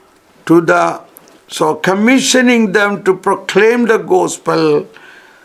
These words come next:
"Go therefore and make disciples of all nations." Hallelujah. <laughs>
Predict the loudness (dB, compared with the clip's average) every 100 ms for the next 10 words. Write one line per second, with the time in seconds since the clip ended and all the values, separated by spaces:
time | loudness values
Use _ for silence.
0 | _ _ _ _ _ _ _ -20 -4 0
1 | 2 2 2 0 0 2 2 2 -2 0
2 | 2 4 4 2 -2 -6 -2 0 2 4
3 | 4 4 2 0 -2 0 0 2 2 2
4 | 2 2 0 2 0 -2 -2 -2 -4 -2
5 | 2 4 4 4 2 2 2 0 0 0
6 | 0 -2 0 -2 -4 -6 -8 -12 -16 -18
7 | -20 -20 _ _ _ _ -10 -4 -2 0
8 | 2 4 4 2 -2 -4 -2 -2 -4 -6
9 | -10 -14 -16 -12 -14